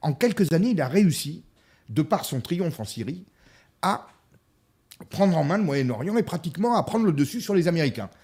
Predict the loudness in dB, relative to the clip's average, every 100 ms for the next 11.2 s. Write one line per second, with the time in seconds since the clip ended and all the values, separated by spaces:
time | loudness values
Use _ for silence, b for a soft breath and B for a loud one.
0 | b -2 0 0 2 2 2 0 -4 -6
1 | -6 -10 B B -4 -2 0 -2 -2 -4
2 | -6 -10 -12 _ _ _ _ _ 2 2
3 | 0 -20 _ _ _ b b b b -2
4 | 2 4 4 2 0 -2 0 4 6 4
5 | 2 -4 -4 -4 -2 0 2 0 -2 -2
6 | -2 -2 -6 -2 -2 -2 -4 -4 -6 -10
7 | -12 -14 B B B -14 -10 -8 -10 -12
8 | -14 -14 -16 -14 -14 -12 -8 -6 -2 2
9 | 2 0 -4 -6 -6 -6 -6 -8 -8 -8
10 | -8 -8 -10 -10 -8 -8 -8 -18 _ -12
11 | -12